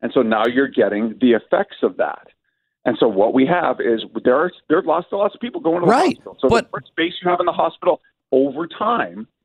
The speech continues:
Speaker 1: if you and I wait to get it until June and the hospital has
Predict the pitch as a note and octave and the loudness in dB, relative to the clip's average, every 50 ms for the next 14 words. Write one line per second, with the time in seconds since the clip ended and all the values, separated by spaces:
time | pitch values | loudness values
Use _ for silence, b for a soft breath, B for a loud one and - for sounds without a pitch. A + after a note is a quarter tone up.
0 | _ _ _ _ _ _ _ _ _ - C3 B2 - C3 C3 D3+ G3 B3 - - | _ _ _ _ _ _ _ _ _ 0 0 0 0 -4 -2 2 2 2 2 2
1 | D3 D3 D3+ C#3+ E3 F#3+ G3+ G3+ D3+ B2 A2+ C3+ D3+ F#3 - - _ - F#3+ - | 2 0 0 0 0 0 0 -2 -2 0 2 2 2 2 -2 -6 _ -8 -2 0
2 | G3+ A3 A#3+ A#2+ A#2 B2+ - _ _ _ _ _ _ - A#2+ A2 - - C#3 A2+ | 0 0 0 -2 -4 -6 -10 _ _ _ _ _ _ -6 -6 -6 -4 -2 -2 -2
3 | F2+ E2+ E2+ - - A#2 F3 A3+ G3+ F3+ F#3 A3 - _ _ _ _ _ _ _ | -2 -2 -6 -4 0 2 2 2 2 -2 -4 -6 -12 _ _ _ _ _ _ _
4 | _ _ _ _ _ _ _ A2+ A#2 A#2 G2+ - - B2+ C3 C3+ - - - C#3 | _ _ _ _ _ _ _ -2 0 0 -2 0 0 -2 -2 -2 -4 -2 2 2
5 | B2+ G#2+ - - - | 2 2 2 0 -2